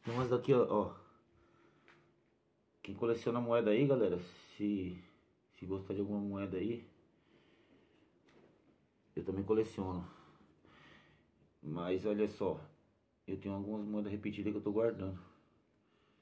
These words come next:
Se inscreve no canal aí, galera. Eu, talvez eu possa até fazer um sorteio de moeda aí, das moedas antigueiras mesmo.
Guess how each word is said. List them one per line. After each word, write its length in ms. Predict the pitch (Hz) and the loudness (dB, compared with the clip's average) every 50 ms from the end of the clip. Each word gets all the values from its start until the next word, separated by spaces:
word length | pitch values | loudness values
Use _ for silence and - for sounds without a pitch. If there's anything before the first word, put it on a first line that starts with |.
| _ _ _ _ _ _ | _ _ _ _ _ _
Se 80 | _ _ | _ _
inscreve 260 | - - 101 101 110 | -4 -2 0 0 -2
no 80 | 113 104 | -2 -2
canal 280 | 123 131 123 117 120 | -2 -2 0 0 0
aí, 100 | 120 117 | 0 2
galera. 280 | 117 113 101 87 76 80 | 2 2 2 2 0 0
Eu, 100 | 78 76 | -2 -2
talvez 320 | 87 95 92 101 107 107 | -2 0 0 0 0 0
eu 100 | 113 107 | -2 -2
possa 180 | - 113 113 - | 0 -2 -2 -2
até 100 | - 120 | -2 -4
fazer 220 | - - 123 120 | -2 -2 -2 -2
um 60 | 123 | -2
sorteio 420 | 123 - 139 127 123 123 123 123 120 | -2 0 2 0 2 0 -2 -4 -2
de 80 | 120 | -4
moeda 320 | 120 117 117 117 117 113 110 | -4 -2 0 2 2 2 2
aí, 140 | 110 110 107 | 0 0 -2
das 140 | 104 101 | -2 -2
moedas 300 | 104 104 104 104 104 104 | -2 0 0 0 2 0
antigueiras 560 | 104 104 101 - 107 104 101 101 101 98 104 98 | -2 -4 -4 -6 -6 -4 0 0 0 0 0 -2
mesmo. 260 | 98 104 104 104 | -2 -2 -4 -4